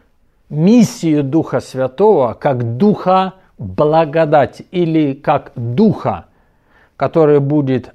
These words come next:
открывать приготовленную для вас благодать и помогать её принять, чтобы в ней жить. Чтобы в ней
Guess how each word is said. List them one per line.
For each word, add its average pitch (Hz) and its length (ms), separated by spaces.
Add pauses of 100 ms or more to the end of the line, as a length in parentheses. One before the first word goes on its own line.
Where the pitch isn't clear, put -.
открывать 120 840 (640)
приготовленную 151 800
для 147 160
вас 143 180
благодать 143 580 (760)
и 240 100
помогать 214 880
её 180 260
принять, 214 800 (220)
чтобы 135 380
в 127 80
ней 180 480 (640)
жить. 98 400 (560)
Чтобы 131 340
в 120 60
ней 151 420